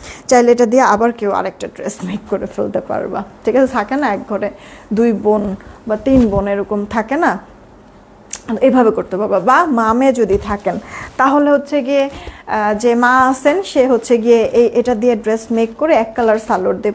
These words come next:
পরে ফেলবেন। আর মেয়েকে দেখা গেছে যে এটা সালোয়ারের কাপড়টা দিয়ে একটা ড্রেস মেক করে ফেলতে পারেন, ঠিক আছে? তো এটা আপু আটশো বিশ টাকায় দিয়েছি আমি আপনাদেরকে, কাপড় হাতে পেয়ে তারপরে বলবেন আপু কি জিনিস আছে এটা।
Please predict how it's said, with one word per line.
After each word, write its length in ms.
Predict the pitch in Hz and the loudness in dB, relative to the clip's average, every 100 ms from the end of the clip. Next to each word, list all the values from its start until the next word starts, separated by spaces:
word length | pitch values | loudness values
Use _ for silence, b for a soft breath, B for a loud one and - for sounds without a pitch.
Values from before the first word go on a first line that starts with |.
| - | -4
পরে 160 | 208 | -6
ফেলবেন। 340 | 208 214 220 381 B B B B | -4 -2 0 -2 B B B B
আর 120 | 220 | 0
মেয়েকে 360 | 220 240 240 214 | 2 2 2 2
দেখা 340 | - - 214 | 2 0 -2
গেছে 240 | 190 208 262 | -2 -4 0
যে 160 | 254 | 2
এটা 300 | 190 165 - 190 | 2 0 -2 0
সালোয়ারের 760 | 220 190 185 190 - 185 190 190 | 2 4 2 0 -10 -6 -4 -2
কাপড়টা 460 | 202 196 214 214 | -4 -4 -6 -4
দিয়ে 240 | 196 269 370 - | -2 -2 -4 -8
একটা 200 | 202 185 | -10 -10
ড্রেস 240 | - 175 - 202 | -6 -6 -4 -4
মেক 140 | 185 - | -6 -4
করে 180 | 190 185 | -6 -4
ফেলতে 320 | 180 - - | -6 -4 -4
পারেন, 300 | - - - - B B B B B - - | -4 -6 -10 -14 B B B B B -20 -4
ঠিক 120 | 320 | 2
আছে? 340 | 381 381 254 190 - - - - B B B | 2 4 2 0 -8 -20 -20 -20 B B B
তো 60 | 170 - | -8 0
এটা 240 | 302 339 | 2 4
আপু 180 | 339 339 | 2 4
আটশো 360 | 320 262 - 339 | 4 2 -2 -4
বিশ 220 | 269 - | -4 -4
টাকায় 280 | 285 262 233 | -6 -4 -6
দিয়েছি 360 | 190 165 - | -6 -8 -8
আমি 180 | 202 185 | -10 -8
আপনাদেরকে, 520 | - - 165 160 - 214 - | -10 -8 -8 -8 -6 -8 -4
কাপড় 380 | 233 226 254 254 | -2 0 2 2
হাতে 440 | 233 220 208 285 294 - - | 2 0 2 0 0 -4 2
পেয়ে 240 | 302 330 | 4 4
তারপরে 560 | 320 233 208 208 226 226 | 2 0 0 -4 -6 -6
বলবেন 480 | 202 196 196 202 | -4 -4 -2 -6
আপু 180 | 190 - 196 | -6 -10 -12
কি 140 | - 233 - | -6 -6 -4
জিনিস 400 | 214 208 214 214 | -4 0 0 -2
আছে 240 | 175 - | -4 -4
এটা। 220 | 170 165 | -6 -6